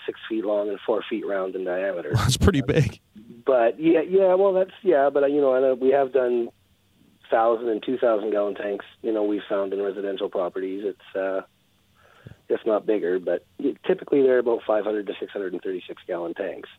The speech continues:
Speaker 2: Goodness. Well, so, so here's the thing. I mean, up until not that long ago,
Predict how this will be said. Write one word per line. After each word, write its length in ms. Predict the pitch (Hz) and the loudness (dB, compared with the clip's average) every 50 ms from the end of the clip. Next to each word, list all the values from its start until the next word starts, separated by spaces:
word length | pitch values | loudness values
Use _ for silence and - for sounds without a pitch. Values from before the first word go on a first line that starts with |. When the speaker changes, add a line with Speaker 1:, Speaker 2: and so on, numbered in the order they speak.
| _ _ | _ _
Speaker 2:
Goodness. 320 | - 87 85 85 87 92 - | -10 -8 -8 -6 -4 0 2
Well, 200 | 123 127 127 120 - - - - | 4 4 2 2 -2 -8 -6 0
so, 160 | - - 160 | 2 2 2
so 180 | - - 165 160 | 2 2 2 2
here's 260 | 147 - 311 269 147 | 2 4 2 2 2
the 80 | 107 107 | 2 0
thing. 220 | - 113 85 78 - | 0 0 -2 -2 0
I 80 | 110 113 | 2 4
mean, 260 | 120 123 117 110 104 - _ _ _ _ _ _ _ _ _ _ _ _ _ _ _ _ | 4 4 4 2 0 -4 _ _ _ _ _ _ _ _ _ _ _ _ _ _ _ _
up 180 | - 151 185 - | 0 2 4 4
until 260 | 247 208 - 196 170 147 | 4 4 4 2 2 4
not 200 | 143 143 151 - | 2 2 2 2
that 140 | 151 120 - | 0 -2 0
long 280 | 110 110 107 110 110 | 0 0 2 2 0
ago, 320 | 104 90 90 80 78 82 | -2 -4 -6 -8 -12 -12